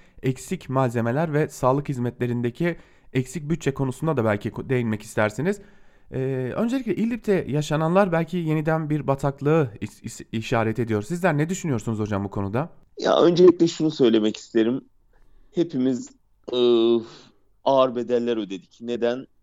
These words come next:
Speaker 2: E, Türkiye'nin oradaki cihatçılara verdiği desteği belgeleriyle ortaya koyduğumuz için. Kimi gazeteci, kimi savcı, kimi polis, yani birçok insan bunu dile getirdiği için cezalandırıldı. Ağır bir şekilde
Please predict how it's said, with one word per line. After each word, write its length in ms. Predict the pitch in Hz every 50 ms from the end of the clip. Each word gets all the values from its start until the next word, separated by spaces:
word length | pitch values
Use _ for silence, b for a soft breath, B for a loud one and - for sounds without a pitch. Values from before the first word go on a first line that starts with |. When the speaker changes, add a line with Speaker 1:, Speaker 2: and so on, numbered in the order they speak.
| _ _ _ _ _ _ _ _ _ -
Speaker 2:
E, 100 | - 87 98 101 98 104 101 95 87 92 95 92 - -
Türkiye'nin 520 | - 139 123 123 - 113 110 107 113 117
oradaki 380 | 113 117 113 104 107 - - 98
cihatçılara 760 | 82 107 110 104 104 - - 117 101 101 101 107 113 120 - - _ -
verdiği 440 | 104 107 104 101 95 104 107 98 95
desteği 580 | 101 101 - - - 110 107 110 110 113 - _ _ _ _ - - -
belgeleriyle 540 | 98 104 101 98 95 104 98 101 101 101 101
ortaya 320 | 101 98 - - - 95 90
koyduğumuz 560 | - - 95 90 82 90 90 90 90 82 82
için. 320 | 87 - - 90 71 - _ b b b b b b b b b b b _ _ _
Kimi 300 | - - 120 113 113 107
gazeteci, 580 | 113 117 113 113 - - 107 101 82 98 104 -
kimi 280 | - - 101 101 107
savcı, 560 | - - - 107 95 95 92 92 - 104 104
kimi 260 | 92 - 113 101 104 104
polis, 480 | - - 104 101 104 110 107 - -
yani 440 | 107 110 104 101 101 110 107 98 -
birçok 520 | - - 69 80 131 139 - - 131 123 113
insan 540 | 107 98 95 - - 98 101 107 123 - -
bunu 300 | - 87 104 104 107 104
dile 220 | 92 98 98 107 104
getirdiği 480 | 101 107 104 - 113 98 98 113 110
için 220 | 101 - - 107 101
cezalandırıldı. 960 | 101 104 95 90 101 95 95 95 95 95 95 90 92 95 92 87 101 107 104 -
Ağır 300 | - 87 95 107 110 107
bir 60 | 98
şekilde 560 | - - 101 - - 104 95 92 104 104 104